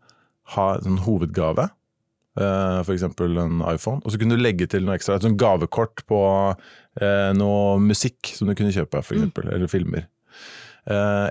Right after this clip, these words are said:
Speaker 1: eller man, eh, trengte ikke gjøre det. Og de som, eh, skulle gi gaver, de valgte nesten alltid å legge til den lille ekstragaven sammen med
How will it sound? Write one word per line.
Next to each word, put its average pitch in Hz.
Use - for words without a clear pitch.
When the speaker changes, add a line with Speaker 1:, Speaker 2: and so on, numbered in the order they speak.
Speaker 1:
eller 147
man, 165
eh, 151
trengte 139
ikke 101
gjøre 80
det. -
Og 120
de 117
som, 147
eh, 120
skulle 123
gi 120
gaver, 135
de 113
valgte 120
nesten 120
alltid 104
å 123
legge 127
til 117
den 107
lille 101
ekstragaven 90
sammen 92
med 92